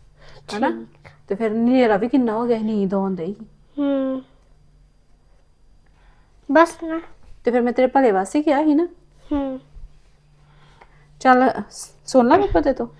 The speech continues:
Speaker 2: ਨਹੀਂ।
Speaker 1: ਹਾਂ।
Speaker 2: ਹੁਣ ਮੈਂ ਥੱਕੀ, ਹੁਣ ਨਹੀਂ ਮੈਂ ਸੁਣਾਉਣਾ।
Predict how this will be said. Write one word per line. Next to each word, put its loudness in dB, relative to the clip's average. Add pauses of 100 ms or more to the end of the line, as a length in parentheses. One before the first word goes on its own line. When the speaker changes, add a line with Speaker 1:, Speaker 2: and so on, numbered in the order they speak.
(220)
Speaker 2:
ਨਹੀਂ। -4 (720)
Speaker 1:
ਹਾਂ। -6 (1080)
Speaker 2:
ਹੁਣ -2
ਮੈਂ -2
ਥੱਕੀ, 0
ਹੁਣ 0
ਨਹੀਂ -4
ਮੈਂ -6
ਸੁਣਾਉਣਾ। -12